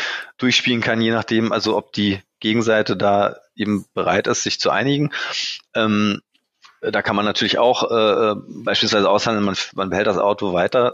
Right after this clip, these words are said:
äh, und, ähm, ja, äh, k-, z-, zahlt dann aber, kriegt aber noch eine oder erledigt den Kredit und zahlt halt, äh,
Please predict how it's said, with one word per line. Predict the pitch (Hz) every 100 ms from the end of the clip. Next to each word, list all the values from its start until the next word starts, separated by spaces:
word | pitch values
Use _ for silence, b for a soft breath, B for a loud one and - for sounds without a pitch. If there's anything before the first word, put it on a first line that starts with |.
| -
äh, | 113 107 110 107
und, | - 101 104 - -
ähm, | 104 101 101 98 B B B B B B B _
ja, | 92 101 104
äh, | - 95 98 - - - -
k-, | - -
z-, | - - - 55 69
zahlt | - 92 107
dann | 110
aber, | 80 101 101 95 101
kriegt | - 113
aber | - 107
noch | 104 -
eine | 107 101 98 101
oder | - 110 98 92 -
erledigt | 98 104 113 -
den | 110
Kredit | 113 101 123 -
und | 110 101
zahlt | - 98 104
halt, | 120 104 -
äh, | 110 104 101